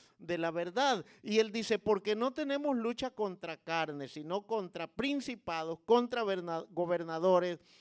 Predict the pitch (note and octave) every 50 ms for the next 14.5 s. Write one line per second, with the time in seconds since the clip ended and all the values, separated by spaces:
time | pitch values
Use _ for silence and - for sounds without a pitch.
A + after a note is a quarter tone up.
0 | _ _ _ _ - G3 G3+ F3+ F3 D#3+ - F3 F3 E3+ E3+ G3+ A3+ B3+ C#4 B3+
1 | - - - B3 A#3+ A3+ - - - _ _ _ - D#3+ F3+ G3 - F3+ F#3+ F3
2 | F3 E3+ D#3+ E3+ E3+ E3+ E3+ E3 D3+ D#3+ F3 F#3+ G#3 G#3+ A#3 B3 B3 A#3 G#3+ E3+
3 | F3 E3+ D#3+ D#3+ D#3+ D#3+ D#3+ D#3+ G3 A#3 C4 C4+ C4+ C#4+ C4+ B3+ - - _ _
4 | _ - - E3 D#3 D#3 D#3 D3 C#3 C#3+ C#3+ C3+ D3 D#3 D#3+ D#3+ D#3 D#3+ D#3 D3+
5 | C#3+ - _ _ _ _ - - - D#3 C#3+ C#3 C#3 C3+ A#2+ G2+ - _ - C3
6 | A2 _ _ - - _ _ - - A3+ C4 D4 D#4 D#4+ D#4+ D#4 D4+ C#4+ C4 A3
7 | F#3+ E3+ D#3 D3 C#3+ C#3+ C#3+ C#3+ C#3 C3 B2 _ _ _ _ _ - F#3 G3+ A#3
8 | C4 C#4+ D4 D4+ D#4+ D#4+ D4+ C#4 - - B3 G#3+ G3 F3+ E3 D#3 D#3 E3 D#3+ D#3+
9 | E3+ E3+ E3 E3 D#3+ - - _ _ _ - - A3 B3 C4+ D4 D#4+ D#4 C#4+ -
10 | - B3 A#3+ C4 - _ - G#3+ F#3 E3 E3 E3 E3 E3+ F3 F3 D#3+ - _ _
11 | _ - A#3 A3 G#3 G#3 F#3+ - - G3+ G3+ F#3+ F#3+ F#3+ G3 G#3 G#3+ A#3 B3 C#4+
12 | D#4 D4+ E4 D#4 C#4+ B3 A#3 A3 - - G#3 G3+ - - - G#3 G#3 G#3 G#3+ F#3+
13 | - G3+ F#3+ F3 F3 F3 D#3+ E3+ F3 G3 A#3 A#3+ A3 - A#3+ A3 G3 G3+ G#3 G#3+
14 | G#3+ G3+ F#3 F#3+ G3 G3+ G#3 G#3+ G#3